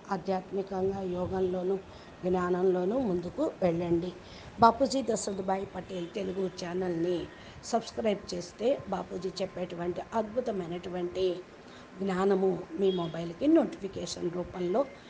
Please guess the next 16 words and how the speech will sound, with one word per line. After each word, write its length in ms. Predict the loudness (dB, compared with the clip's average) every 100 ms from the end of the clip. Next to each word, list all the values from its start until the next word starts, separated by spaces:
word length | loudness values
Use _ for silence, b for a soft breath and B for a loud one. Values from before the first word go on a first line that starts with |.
| B B
అప్‌లోడ్ 460 | -2 0 6 8 8
చేసినటువంటివి 880 | 6 0 0 -2 0 0 0 -2 -4
తెలుగు 360 | -4 -2 -2 -4
ఛానల్ 480 | -4 0 0 0 -4
ద్వారా 320 | -4 -2 0
మీకు 340 | 0 0 -2 -6 -2
అందుతూ 340 | -2 -2 -2
ఉంటాయి. 520 | -2 0 -2 -2 0 0 -2 -12 B B B 2
మరి 200 | 4 4 2 2 0 -4 -14 -20 -6 2
లైక్ 240 | 2 2
చేయండి, 480 | 0 2 2 2 2 0 -2 -8 -12 -18 -6 0
మీ 100 | 2
తెలిసిన 380 | 2 -2 0 2
వాళ్ళకి 360 | 4 2 2
యోగా 320 | 0 0 0
కామెంటరీ 640 | -2 -2 0 0 0 -2